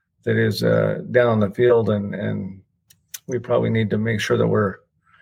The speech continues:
we're providing the best care for them. So the best care, um, is an athletic trainer.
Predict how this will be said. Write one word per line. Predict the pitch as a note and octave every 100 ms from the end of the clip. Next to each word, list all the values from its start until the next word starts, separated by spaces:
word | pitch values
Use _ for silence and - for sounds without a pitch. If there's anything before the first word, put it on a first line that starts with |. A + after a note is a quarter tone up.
| _ _ -
we're | A2+
providing | A2 A2 A#2 A2+ A2
the |
best | A2 A2 -
care | - A#2+ A2+
for | G#2
them. | A2 A2 G2+
So | - A#2+ G#2+ - - - -
the | A#2+
best | C3 A2+ -
care, | C3+ B2+ A#2 - - _ _ - - -
um, | - A#2 - A2 - - - - _ _ _ -
is | C3 C3 B2
an |
athletic | B2 A2+ C3 A#2+
trainer. | - C3 C#3+ D3+ A2+